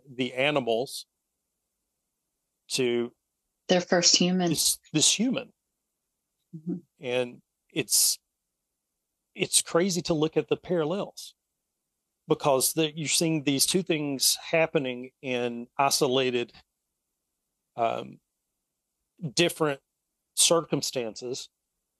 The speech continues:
Speaker 1: and for different reasons, but we see really what it comes down to is, is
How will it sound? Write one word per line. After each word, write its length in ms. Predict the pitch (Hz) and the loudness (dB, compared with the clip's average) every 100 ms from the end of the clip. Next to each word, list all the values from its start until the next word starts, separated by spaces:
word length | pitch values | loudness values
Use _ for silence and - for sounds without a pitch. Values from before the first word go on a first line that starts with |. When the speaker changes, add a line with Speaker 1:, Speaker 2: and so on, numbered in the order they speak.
| _ 175 | _ 0
Speaker 1:
and 200 | 160 147 | 0 -2
for 300 | 160 170 143 | -2 0 2
different 380 | 165 - 147 | 0 0 -4
reasons, 480 | 156 165 139 127 - - | 0 0 0 -6 -8 -2
but 160 | 135 | 0
we 120 | 123 135 | 0 0
see 580 | - 156 143 139 127 - _ _ _ _ _ _ _ _ _ _ _ _ _ _ _ | 0 2 0 0 -2 -8 _ _ _ _ _ _ _ _ _ _ _ _ _ _ _
really 320 | 139 160 147 | 0 2 2
what 200 | 127 131 | 2 2
it 140 | 139 - | 2 -2
comes 260 | 147 127 | -4 -2
down 180 | - 147 | -2 -2
to 140 | - 120 | -2 -4
is, 180 | 113 - - | -4 -6 -4
is 220 | 120 | -6